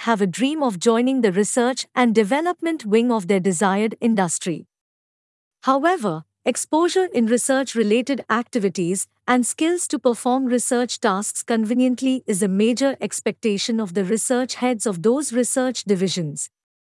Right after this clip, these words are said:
Many of our learners fail to reach the same due to various reasons. We, Biolean,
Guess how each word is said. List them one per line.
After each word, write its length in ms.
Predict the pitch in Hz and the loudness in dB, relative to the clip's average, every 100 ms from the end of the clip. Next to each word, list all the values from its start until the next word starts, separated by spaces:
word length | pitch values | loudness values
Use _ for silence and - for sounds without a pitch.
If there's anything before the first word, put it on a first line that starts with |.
| _ _ _ _ _ | _ _ _ _ _
Many 360 | 220 302 415 392 | 2 2 2 0
of 160 | 349 | 2
our 120 | 311 | 0
learners 520 | 269 233 254 262 277 - | 2 2 2 2 0 -2
fail 340 | 254 240 254 | 0 0 0
to 140 | 262 | -2
reach 320 | 190 240 247 - | 0 -2 -2 -2
the 100 | 208 | -2
same 400 | - 233 240 214 | 0 0 0 0
due 220 | 240 254 | -2 -2
to 120 | 254 | -2
various 520 | 190 220 247 269 - | 2 2 2 -2 -2
reasons. 560 | 226 214 175 143 160 - _ _ _ _ _ _ _ _ _ | -2 -2 -4 -6 -10 -14 _ _ _ _ _ _ _ _ _
We, 340 | 196 294 403 - - | 0 2 0 -4 0
Biolean, 720 | 226 247 262 247 190 165 | 2 4 2 0 0 -2